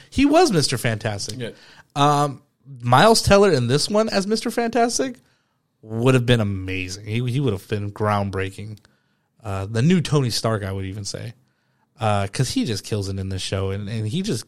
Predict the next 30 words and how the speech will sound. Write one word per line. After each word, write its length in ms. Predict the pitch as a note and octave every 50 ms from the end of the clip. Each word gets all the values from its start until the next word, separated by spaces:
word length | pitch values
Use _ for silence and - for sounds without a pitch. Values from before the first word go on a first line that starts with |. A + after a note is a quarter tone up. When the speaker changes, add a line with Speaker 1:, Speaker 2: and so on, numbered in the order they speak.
| _ -
Speaker 1:
he 140 | - D3+ D#3
vibes 640 | C3 A2 G#2 G#2 G#2 A2 G#2 G#2+ G#2+ A2 G#2+ G2 G2
so 280 | - - - A#2+ A#2
well 220 | A2+ G#2+ G#2+ G#2 G2+
with 200 | G2 G2 F#2+ - - _ -
everybody, 680 | - A2 G#2 G#2 G2+ G#2+ G#2 G2+ G2+ G2+ G2 G2+ G2
and 160 | G2+ G2+ G2+ - _ _ _ _ _ _ _ _ _
it's 160 | - G2 A2 -
a 60 | G2+
panic 440 | F#2 - - - A#2+ A#2 B2 B2 A2
attack 420 | A#2 A2 - - A2 G#2+ G#2+ -
and 100 | - G#2
a 80 | G2+ F#2
half 480 | F2 - - - G#2 G2+ G#2+ G2+ - -
while 220 | A2 G#2+ G#2+ G#2+
watching 380 | G#2+ A2 G#2 G#2 G2+ - - G#2+
this 120 | G#2+ G2+
show, 420 | - - - G#2+ G#2+ G#2 G#2+ G#2+ - _ _ _ _ _ _ _ _ _ _ _ _ _ -
but 100 | - D3+
it's 180 | G#3+ B3+ F3+ -
so 360 | - - - - A#2 A2+ A2+
much 260 | A2 A2 G#2+ - -
fun, 440 | - - - - G2 G2 G#2 G#2 G#2
and, 200 | G#2 A2 A#2 B2+
and 160 | - C#3+ C3
just 180 | C3 G3 F#3+ C3+
watching 440 | B2+ G#2+ G#2+ A2+ A#2 - - B2 G#2+
people 520 | - - A#2+ A2+ A2+ A2+ A2 A2 A2 A2 _ _ _ _ _ _ _ _ _ _ _ _ _ _ _ _ _ _ _ _ _ _ _ _ _ _ _ D3 D3+ C#3+ B2 -
create 580 | - - - B2 A#2+ C3 B2+ B2+ C3 B2+ - - - -
art 340 | G#2+ A2+ A#2+ - - -